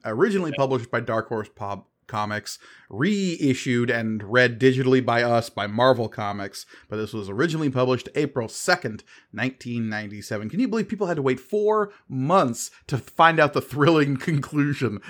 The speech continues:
Speaker 1: of this book?
Speaker 2: Did they, I think we looked at this before. I think the other ones they just put out as single, like, graphic novels, right?
Speaker 1: Correct, I believe so.
Speaker 2: Yeah,
Speaker 1: Yeah.
Speaker 2: 'cause,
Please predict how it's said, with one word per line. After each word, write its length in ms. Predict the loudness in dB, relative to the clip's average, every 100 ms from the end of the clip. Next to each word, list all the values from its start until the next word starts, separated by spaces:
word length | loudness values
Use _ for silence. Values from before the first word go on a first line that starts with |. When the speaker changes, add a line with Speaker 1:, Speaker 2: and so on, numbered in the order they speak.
| 2
Speaker 1:
of 200 | 2 4
this 200 | 0 0
book? 460 | -2 -2 -2 -6 -16 -18 -18 -8 -6 -2
Speaker 2:
Did 120 | 0
they, 240 | 4 4 2 0
I 80 | -2
think 220 | -2 -2
we 80 | 0
looked 280 | 0 -2
at 80 | -4
this 160 | -2 -4
before. 400 | -8 0 0 0
I 60 | -2
think 240 | -2 -2
the 140 | 2 4
other 220 | 4 2
ones 340 | 0 -2 -4
they 140 | -2 -2
just 260 | -4 -10
put 160 | -2 2
out 200 | 2 2
as 120 | -4
single, 680 | -8 -6 -4 -2 -4 -4 -8 _ _ _
like, 180 | -6 -6
graphic 420 | -2 -4 -4 -8
novels, 440 | -12 -14 -14 -18 -14
right? 240 | -12 -14 _ _ _ _
Speaker 1:
Correct, 460 | -6 -2 -2 -4 -6
I 80 |
believe 320 | -6 -8 -10 -12
so. 140 | -6
Speaker 2:
Yeah, 200 | 0 0 0
Speaker 1:
Yeah. 200 | -6 -2
Speaker 2:
'cause, 180 | 0 0